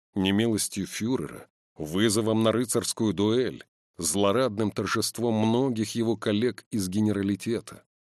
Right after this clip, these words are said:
И этот доставшийся ему жребий было не обойти.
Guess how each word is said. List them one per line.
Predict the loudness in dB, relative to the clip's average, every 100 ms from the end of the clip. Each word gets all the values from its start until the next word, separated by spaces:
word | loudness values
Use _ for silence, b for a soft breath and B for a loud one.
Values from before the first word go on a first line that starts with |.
| _ _ _ _ _ _ _
И | 2 4
этот | 4 2 -2 -4
доставшийся | -4 -4 -2 -4 0 -2 0 -2 -2
ему | 0 0
жребий | 0 -2 0 -2 -4
было | -8 -10 -8 -8
не | -8 -8 -8
обойти. | -8 -10 -12 -12 -14 -14 -20